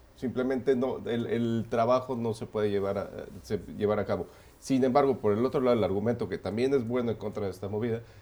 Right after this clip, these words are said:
es que es un ataque a la transparencia. ¿Por qué? Porque si se cometió cualquier ilícito en despedir a estos, o si se usó de, se malusó la política, ¿cuál sería el castigo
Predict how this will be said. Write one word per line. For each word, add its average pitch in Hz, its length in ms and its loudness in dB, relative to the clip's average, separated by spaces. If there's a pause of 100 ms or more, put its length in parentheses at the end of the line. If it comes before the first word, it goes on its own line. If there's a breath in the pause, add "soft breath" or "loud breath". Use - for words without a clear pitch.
(240 loud breath)
es 156 180 2
que 175 80 -6
es - 80 -6
un 151 100 -4
ataque 143 300 -2
a - 20 0
la 120 140 -2
transparencia. 123 600 0 (380 loud breath)
¿Por 123 200 0
qué? - 180 -2
Porque 113 280 -4
si 117 140 -4
se 120 140 -2
cometió 123 340 -2
cualquier 185 400 -2
ilícito 156 760 -2
en 113 120 0
despedir 113 480 -2
a 123 60 0
estos, 110 260 -6
o 101 100 -2
si 104 160 -4
se 113 120 -8
usó 135 380 0
de, 131 280 0
se 107 260 0
malusó 120 1040 -2 (380 loud breath)
la 120 240 -2
política, 117 640 -6 (520)
¿cuál 160 240 0
sería 180 320 0
el 170 120 -6
castigo 139 680 -2